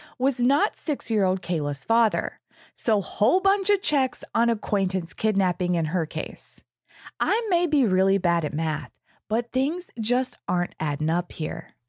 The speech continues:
Nevertheless, an Amber Alert was not issued despite pleas from the public and the family.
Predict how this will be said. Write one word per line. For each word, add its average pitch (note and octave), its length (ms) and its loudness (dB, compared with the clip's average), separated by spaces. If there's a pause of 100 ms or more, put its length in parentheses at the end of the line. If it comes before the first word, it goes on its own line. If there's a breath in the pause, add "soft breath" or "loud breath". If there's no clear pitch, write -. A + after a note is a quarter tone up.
(1080)
Nevertheless, F#3 960 2
an C4+ 240 0
Amber E4 320 2
Alert A#3+ 340 2
was E3+ 200 -2
not E3+ 300 0
issued D#3 580 -2
despite A3+ 600 0
pleas E3 400 -2
from G3+ 160 0
the A3 120 0
public D#3+ 520 -4
and F3 140 0
the F3 60 0
family. F3 640 -2